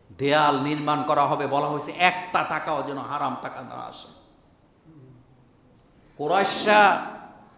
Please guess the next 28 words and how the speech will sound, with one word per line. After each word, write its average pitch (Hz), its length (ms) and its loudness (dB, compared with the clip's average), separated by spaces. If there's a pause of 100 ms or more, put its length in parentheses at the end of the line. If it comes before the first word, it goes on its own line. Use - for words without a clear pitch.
(300)
দিতে 220 320 2
দিতে 226 380 0
দিতে 214 400 -2
দিতে 226 340 0
বাছাই 254 500 6
করে 269 280 4
করে 269 220 4
সবাই 285 460 6
সাবধান, 269 640 0 (380)
একটা 160 320 -4
পয়সাও 156 460 0
যেন 147 140 -4
হারাম 151 460 -2
না 151 120 -6
মিশে। - 420 -14 (1160)
হালাল 127 380 4
টাকা 131 240 -2
দিয়ে 131 240 0
দেয়াল 139 320 0
নির্মাণ 143 380 -2
করতে 139 300 -2
যেয়ে 135 180 -4
দেখা 131 260 -4
গেছে, 156 580 -8 (580)
পুরাটা 135 380 2
দেয়াল 127 320 2
নির্মাণ 123 420 0
করা 185 340 4